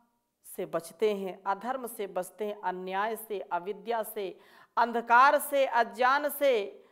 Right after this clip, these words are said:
हर प्रकार के अभाव से बच जाते हैं। हम प्रभु के भक्त बन जाते हैं, अर्थात हम उसका अनुभव करें, प्रभु की गोद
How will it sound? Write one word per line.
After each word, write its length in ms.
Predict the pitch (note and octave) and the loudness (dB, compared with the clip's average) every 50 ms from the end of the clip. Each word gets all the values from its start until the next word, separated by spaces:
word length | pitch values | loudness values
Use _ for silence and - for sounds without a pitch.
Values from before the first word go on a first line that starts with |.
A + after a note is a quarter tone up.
| _ _ _ _ _ - | _ _ _ _ _ -4
हर 160 | - - F#3 - | 0 0 0 0
प्रकार 400 | - A3+ A3 A#3 A3+ A3 A3 G#3+ | -2 -6 -2 0 0 0 0 -2
के 160 | A3 A3 G#3 | -6 -8 -8
अभाव 720 | - A3 G#3+ G3 F#3+ F#3+ F3+ F#3+ A3 B3 C4+ D4+ D#4 D4 | -6 -4 -4 -4 -4 -6 -6 2 6 8 8 10 8 6
से 500 | - - - A#3 F3+ E3 E3 - - _ _ _ _ _ _ _ F3+ | 4 0 -2 -2 -4 -4 -8 -12 -18 _ _ _ _ _ _ _ -20
बच 320 | E3 E3 G3 G3 - - | -4 -4 -4 -4 -4 -4
जाते 380 | E3 E3+ D#3 - - - E3+ E3 | -2 -2 -2 -2 -4 -8 -10 -10
हैं। 480 | E3+ F3+ G3+ A3+ A#3+ A3+ A3 - - - _ _ _ _ _ _ - - | -8 -6 -4 -2 -2 -2 -4 -8 -12 -20 _ _ _ _ _ _ -2 4
हम 440 | C4+ C4+ B3 A#3+ C4 C#4 D4 - - _ _ _ _ _ _ | 4 4 4 4 -2 -6 -8 -12 -18 _ _ _ _ _ _
प्रभु 340 | - A#3 A3+ G#3 B3+ D#4 E4+ | 0 2 2 2 0 -2 -2
के 180 | - D#4 C#4 G#3+ | -2 -2 -4 -4
भक्त 300 | F#3+ G#3 G3+ - - G3+ | -4 -8 -12 -10 -10 -4
बन 240 | F3+ F#3 F#3 F#3 | -4 -2 -4 0
जाते 360 | F3 F3+ F3 F3 F3 G3 F#3+ G3 | 0 0 0 0 0 -4 -4 -4
हैं, 380 | G3+ G#3 F#3+ F3 E3+ - _ _ _ _ _ _ _ _ - | -4 -6 -6 -8 -10 -14 _ _ _ _ _ _ _ _ 2
अर्थात 560 | A#3 B3 A#3+ A#3+ B3 C#4 D4 D#4+ D#4 D4+ C4 G#3+ G#3+ - - - - _ _ _ _ _ _ - - | 2 2 2 2 6 8 10 10 8 6 2 -2 -2 -2 -8 -16 -20 _ _ _ _ _ _ -4 2
हम 440 | C#4+ C#4+ C4+ C4+ C#4 C#4+ E4 - _ _ _ _ _ _ _ _ _ _ _ _ _ _ _ _ _ _ _ _ _ _ _ | 2 2 2 2 -4 -8 -12 -16 _ _ _ _ _ _ _ _ _ _ _ _ _ _ _ _ _ _ _ _ _ _ _
उसका 600 | E4 E4+ E4 - - D4 B3 - - B3 A#3+ A3+ | -2 -2 -2 0 -2 -2 -2 2 4 6 6 6
अनुभव 520 | A3 A3+ - A#3 A3+ A3+ G#3+ A3 B3+ C#4 C4+ | 6 4 0 -4 -4 -4 -4 0 2 2 2
करें, 460 | C4+ A3+ G3+ G#3+ A3+ A3 F#3+ G#3 - - - _ _ _ _ _ _ | 2 2 2 2 2 0 -2 -4 -8 -12 -20 _ _ _ _ _ _
प्रभु 360 | C4 C4 C4 A3+ C#4 E4 E4+ | 0 0 2 2 0 -2 -2
की 180 | E4+ - D4 B3 | -2 -6 -8 -8
गोद 640 | G#3 A3 C4+ D4+ D#4+ D#4 D#4 C#4+ A#3+ - - - | 2 6 6 6 8 6 4 2 2 0 -4 -10